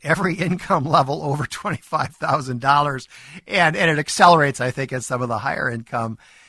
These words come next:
income levels. But what does that mean for the future of a state if you attract people who earn zero to twenty-five thousand dollars and you lose people who, who earn more money than that? What,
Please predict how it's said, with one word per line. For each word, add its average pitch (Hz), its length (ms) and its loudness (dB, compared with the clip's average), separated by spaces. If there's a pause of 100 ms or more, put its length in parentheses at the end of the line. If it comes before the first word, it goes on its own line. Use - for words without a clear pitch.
(140)
income 180 400 -2
levels. 214 320 2
But 175 160 -6
what 330 80 2
does 359 140 -6
that 277 180 0
mean 233 180 -2
for 226 140 -8
the 185 100 -6
future 196 360 -6
of 160 80 -6
a 156 60 -6
state 233 500 -8
if 147 160 -10
you 160 100 -4
attract 214 640 -6
people 117 560 -8 (520)
who 147 300 -6
earn 147 440 -2
zero 120 960 0
to 135 160 -10
twenty-five 147 600 -4
thousand 131 420 -2
dollars 127 540 -2
and 123 100 -6
you 123 140 -6
lose 156 600 -6
people 117 680 -14
who, 127 540 -8
who 120 420 -6
earn 151 220 -4
more 127 180 -4
money 196 300 -6
than 107 180 -8
that? 101 240 -12
What, 202 160 -6